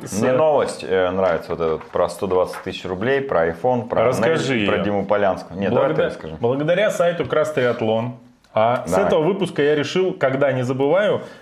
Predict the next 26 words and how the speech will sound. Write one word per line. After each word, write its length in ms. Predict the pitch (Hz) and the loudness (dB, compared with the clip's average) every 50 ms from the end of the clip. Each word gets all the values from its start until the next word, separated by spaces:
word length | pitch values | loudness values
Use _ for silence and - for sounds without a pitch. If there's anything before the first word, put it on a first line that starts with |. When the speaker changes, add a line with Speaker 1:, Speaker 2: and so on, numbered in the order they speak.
| - _ | -14 _
Speaker 1:
э, 340 | - - 117 113 110 110 117 | 0 2 2 2 2 2 0
говорить, 420 | 117 117 127 131 139 165 175 165 - | 0 0 0 2 0 0 -2 -2 -2
откуда 420 | - 123 - - 151 143 131 127 | -2 -4 -2 -2 -2 0 0 0
мы 180 | 120 123 131 139 | 0 0 0 -2
украли 480 | 139 - 117 - 117 117 117 113 110 107 | -2 -2 -2 0 2 2 2 2 0 -2
информацию. 600 | 104 - - 110 104 98 92 87 - - - - - _ _ _ _ - | -2 0 0 0 0 0 -2 -2 -4 -10 -20 -20 -20 _ _ _ _ -8
Speaker 2:
Да. 180 | 87 85 82 101 | -4 -2 0 2
Speaker 1:
Вот. 300 | 98 95 - - - - | 2 0 0 -4 -8 -10
В-, 180 | 120 113 107 110 | -4 -2 0 0
на 100 | 107 113 135 | 2 2 0
этот 240 | 165 - - - 131 | 0 -2 -2 -2 0
раз, 240 | 123 120 120 - - | 0 0 -2 -2 -2
пожалуйста, 440 | - 104 101 104 87 - - - - | 0 2 2 2 0 -2 -4 -10 -6
Крас 300 | - 110 135 - - - | -2 0 0 0 0 -2
Триатлон 440 | - 120 117 107 - 95 92 92 | -2 -2 -2 0 0 0 0 0
украли. 400 | 90 87 - - 87 87 87 90 - - - - - - - - - - - _ | -2 -4 -4 -4 -4 -4 -4 -8 -12 -18 -20 -20 -20 -20 -20 -20 -20 -20 -6 _
Так, 420 | - 143 135 110 87 85 - - - _ | 0 2 2 2 0 -4 -6 -14 -18 _
а 160 | - 107 98 92 | -4 -2 -2 0
не, 260 | 92 90 87 87 - - - - | 0 -2 -2 -2 -4 -8 -14 -16
слушай, 280 | - - 113 98 92 87 | -8 -4 -2 0 0 -2
Speaker 2:
Копировали. 240 | - - 139 151 151 131 127 - | -2 -4 -4 -2 0 0 0 0
Speaker 1:
шикарный 440 | - 131 135 135 143 139 139 135 | 0 2 2 2 2 2 0 0
заголовок: 600 | 120 107 117 110 113 120 127 131 123 107 95 - - | 0 0 0 0 2 2 2 2 2 2 0 -2 -2
"Крас 260 | - 107 104 - - | 0 0 0 0 -2
Триатлон 540 | - - 107 110 104 - 95 98 101 98 87 | -2 -2 0 0 0 0 -2 0 0 0 -2
украли". 460 | 85 85 - 87 90 82 82 85 | -4 -4 -2 0 0 0 0 -4